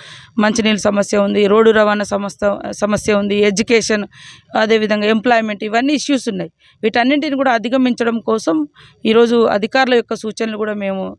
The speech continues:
తీసుకుంటాం. వారి యొక్క, ఆ, ఆలోచన, ఎందుకంటే అందరూ కూడా అనేక లక్ష్యాలతోటి చదువుకొని వివిధ హోదాలలో జాబ్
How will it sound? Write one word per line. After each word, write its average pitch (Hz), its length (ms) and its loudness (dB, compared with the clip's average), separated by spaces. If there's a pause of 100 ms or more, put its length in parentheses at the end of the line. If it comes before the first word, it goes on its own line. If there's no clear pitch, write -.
(100)
తీసుకుంటాం. 220 500 -2
వారి 196 220 2
యొక్క, 196 200 -2 (640)
ఆ, 190 40 2
ఆలోచన, 220 640 4
ఎందుకంటే 220 420 -2
అందరూ 226 300 2
కూడా 233 200 2
అనేక 233 380 -6
లక్ష్యాలతోటి 247 680 -2 (100)
చదువుకొని 240 380 0
వివిధ 214 280 -2
హోదాలలో 220 580 2
జాబ్ 196 280 0